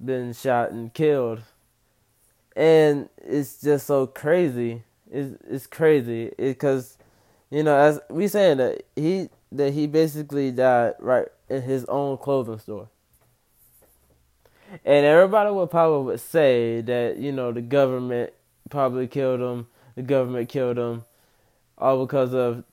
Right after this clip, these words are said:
the documentary that he was gonna release about the cure of aids. And, which I just think that's just crazy, because I don't think, I don't think it's anything about it. It's just that, as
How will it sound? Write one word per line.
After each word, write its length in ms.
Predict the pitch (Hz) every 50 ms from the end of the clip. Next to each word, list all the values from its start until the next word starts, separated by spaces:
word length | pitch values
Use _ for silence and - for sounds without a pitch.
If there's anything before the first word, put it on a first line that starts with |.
| _ _ -
the 200 | - 113 135 135
documentary 880 | 123 135 131 131 127 127 131 127 131 131 131 131 127 123 123 123 123 120
that 180 | 120 120 120
he 100 | 127 131
was 120 | 127 123 123
gonna 260 | 117 123 120 120 120
release 220 | 120 123 127 120
about 320 | 123 120 117 120 120 - -
the 60 | -
cure 260 | - - 143 135 127
of 100 | 123 120 -
aids. 560 | - 156 170 151 131 110 - - - - - _ _ _ _ _ _ _ _ _ _ _ _ _ _ _ _ _ _ _ _ _ _ _ _ _ _ _ _ _ -
And, 720 | 147 160 165 165 160 160 160 156 156 151 147 139 - _ _ _ _ _ _ _ -
which 260 | - 156 160 156 -
I 140 | 180 180 196
just 280 | 170 170 160 156 143
think 300 | - - 151 139 135 127
that's 240 | 127 139 135 131 117
just 260 | 135 127 123 120 -
crazy, 460 | - - 170 151 151 135 113 113 113 110
because 320 | 107 113 - 131 123 117
I 100 | 95 131
don't 240 | 143 147 143 135 139
think, 320 | - 147 139 131 107 - - _ _ _ _ _ _ _ _ _ _ _ _ _ _ _ _ _
I 120 | - 143 151
don't 200 | 151 147 139 135
think 220 | - 147 135 135
it's 200 | 139 135 135 - -
anything 480 | 135 151 147 139 127 143 139 135 131
about 420 | 123 123 110 - 143 147 147 131 123
it. 200 | 117 101 - - _ _ -
It's 240 | 127 147 139 127 127
just 240 | 139 131 127 120 127
that, 340 | 127 127 123 117 - - _ _ _ _ _ _ _ _ _ _ _ _ _ _ _ _ _ _ _ _ _ _ _ -
as 280 | - 147 160 156 147